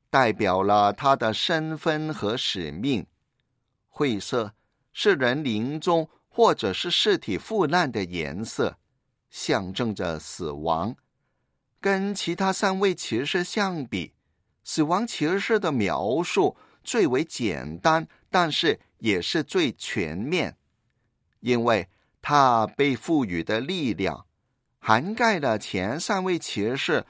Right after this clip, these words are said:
所代表的所有审判。这四匹马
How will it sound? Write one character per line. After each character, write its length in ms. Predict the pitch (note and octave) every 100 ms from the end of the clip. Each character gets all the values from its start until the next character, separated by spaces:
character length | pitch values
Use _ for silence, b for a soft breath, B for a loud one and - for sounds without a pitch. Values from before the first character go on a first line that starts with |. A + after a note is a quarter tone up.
| b
所 340 | - B2+ G#2 G2+
代 280 | G#3+ G3+ -
表 300 | G#2+ E2 E2
的 280 | G#2 G2 G2
所 440 | - G#2+ F#2 D3
有 220 | F3 G2
审 300 | - - D2 -
判。 280 | - C3 E2+ _ _ _ _ _ _ _ _ _ _ _ _ _ -
这 520 | D3 C3 G#2+ F#2 F2
四 220 | - D#3
匹 220 | - D#3
马 360 | C3+ F2 C#2